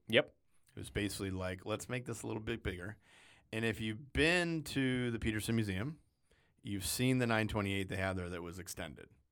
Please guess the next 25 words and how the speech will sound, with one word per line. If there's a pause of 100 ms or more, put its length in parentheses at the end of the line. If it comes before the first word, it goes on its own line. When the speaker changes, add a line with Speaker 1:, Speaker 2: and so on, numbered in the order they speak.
(120)
Speaker 1:
Yeah,
into
a
Speaker 2:
That,
Speaker 1:
four-door.
Speaker 2:
that
was,
that
was,
that
was
the
original
idea. (520)
Um,
however, (180)
it,
uh,
it
took
a
little
bit
of
time.